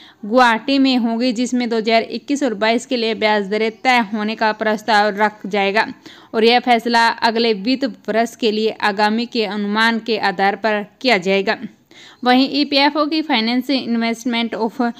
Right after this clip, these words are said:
ऑडिट कमेटी ने अपनी सिफारिश बीटीसी को भेजी है। दोस्तों, बैठक से पहले अब तक के जो घटनाक्रम है एक बार उस पर भी नज़र डालते हैं। ईपीएफ़ओ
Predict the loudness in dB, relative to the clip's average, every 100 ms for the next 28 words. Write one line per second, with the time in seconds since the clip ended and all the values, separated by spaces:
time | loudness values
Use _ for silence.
0 | -14 -2 2 2 2 0 0 2 2 0
1 | 0 0 0 0 -4 -2 -2 -2 -6 -6
2 | -2 -2 -2 -4 -6 -14 _ _ -2 0
3 | 2 2 4 2 0 2 2 2 -2 -4
4 | -4 -2 -2 0 0 0 -2 0 0 2
5 | 0 -2 -6 -4 -2 -2 -2 -4 -4 -2
6 | -2 -2 0 0 0 -6 -16 -2 0 2
7 | 0 0 -8 -6 -4 0 0 0 0 2
8 | 0 2 2 4 4 2 -2 _ -10 -6
9 | 0 2 2